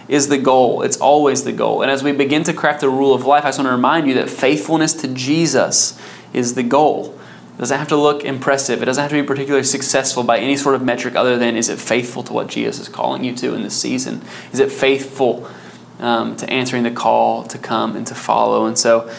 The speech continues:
man, we're not handing out awards for the most impressive rule of life. And so don't fall into that, that sort of identity trap that the enemy might be,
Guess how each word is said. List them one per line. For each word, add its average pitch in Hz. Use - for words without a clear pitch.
man, 123
we're 127
not 120
handing 123
out 117
awards 117
for -
the 117
most 117
impressive 120
rule 117
of 110
life. 110
And 113
so 120
don't 117
fall 113
into 113
that, 107
that 120
sort 120
of 113
identity 113
trap 107
that 113
the 120
enemy 113
might 110
be, 117